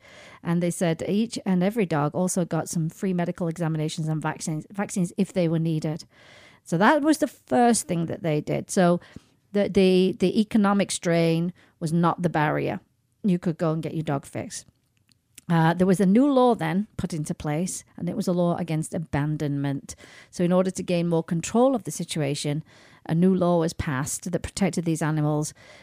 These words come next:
uh, as well as, um, the, the animals' health and welfare. And the new law encouraged owners to provide pets with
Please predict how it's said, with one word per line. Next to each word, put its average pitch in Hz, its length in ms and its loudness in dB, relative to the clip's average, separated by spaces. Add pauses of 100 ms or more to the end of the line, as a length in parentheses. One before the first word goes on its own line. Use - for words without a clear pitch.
(160)
uh, - 40 0
as 156 380 2
well 190 200 4
as, 185 260 0
um, 156 460 4 (100)
the, - 240 -4
the 175 120 4
animals' 165 420 4
health 165 300 0
and 151 120 0
welfare. 165 520 4
And 151 120 2
the 165 60 2
new 226 260 6
law 160 220 4
encouraged 165 460 0
owners 175 260 2
to - 100 -16
provide 185 380 0
pets - 360 -2
with 147 200 0